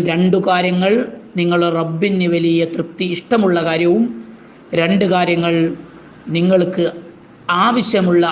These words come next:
അത്യാവശ്യമായ കാര്യങ്ങളുമാണ്. അപ്പം നാല് കാര്യങ്ങൾ അധികരിപ്പിക്കണം. രണ്ട് കാര്യങ്ങൾ റബ്ബിനിഷ്ടമാണ്, ബാക്കി രണ്ട് കാര്യങ്ങൾ നിങ്ങൾക്ക് ആവശ്യവുമാണ്.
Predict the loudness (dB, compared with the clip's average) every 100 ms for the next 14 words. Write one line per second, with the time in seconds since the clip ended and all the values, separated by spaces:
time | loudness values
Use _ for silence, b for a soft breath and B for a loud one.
0 | -2 0 2 2 0 -2 -2 0 0 -2
1 | -2 -2 -2 -2 -4 -8 -14 -20 -20 B
2 | B -4 0 2 4 2 2 2 2 2
3 | 2 2 2 2 0 0 -2 -2 0 -2
4 | -4 -14 -20 -20 -20 -10 -2 2 4 4
5 | 4 2 2 2 0 -4 -10 -2 0 2
6 | 2 0 0 0 2 0 -2 -6 -18 -20
7 | -20 -20 -20 -20 -20 -8 0 0 2 0
8 | 2 2 2 0 0 0 0 B B -6
9 | 0 2 0 0 0 0 0 0 0 0
10 | -2 -2